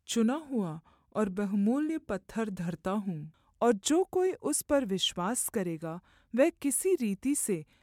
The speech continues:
लज्जित नहीं होगा।" अतः तुम्हारे लिए जो विश्वास करते हो, वह तो बहुमूल्य है, पर जो विश्वास नहीं करते, उनके लिए जिस पत्थर को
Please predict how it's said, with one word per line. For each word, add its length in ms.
लज्जित 500
नहीं 300
होगा।" 500
अतः 360
तुम्हारे 500
लिए 360
जो 160
विश्वास 640
करते 400
हो, 280
वह 160
तो 220
बहुमूल्य 640
है, 300
पर 140
जो 160
विश्वास 640
नहीं 260
करते, 500
उनके 360
लिए 340
जिस 260
पत्थर 520
को 320